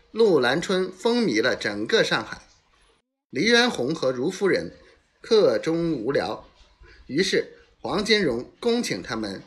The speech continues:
去听一次戏。为黎元洪及其如夫人这一次在公众场合露面，杜月笙率领他的小八股党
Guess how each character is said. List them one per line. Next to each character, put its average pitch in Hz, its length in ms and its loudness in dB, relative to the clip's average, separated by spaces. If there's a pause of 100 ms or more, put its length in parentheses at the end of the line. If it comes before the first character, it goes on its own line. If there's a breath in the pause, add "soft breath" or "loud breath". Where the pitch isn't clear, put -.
(140)
去 107 200 -6
听 185 320 -2
一 110 160 -4
次 - 200 -8
戏。 - 300 -10 (1600 loud breath)
为 208 300 6
黎 165 140 2
元 240 240 8
洪 156 240 0
及 165 140 0
其 185 120 -2
如 156 300 0
夫 233 220 0
人 95 240 0 (120)
这 156 160 0
一 127 120 -2
次 - 280 -6 (220 loud breath)
在 143 240 0
公 254 260 -2
众 220 220 0
场 80 240 -10
合 107 180 -4
露 170 220 -2
面， 190 240 0 (1000)
杜 170 160 2
月 151 120 8
笙 170 380 0
率 175 380 4
领 113 240 0
他 175 180 -4
的 139 160 2
小 117 340 -2
八 214 200 2
股 196 120 -4
党 - 280 -6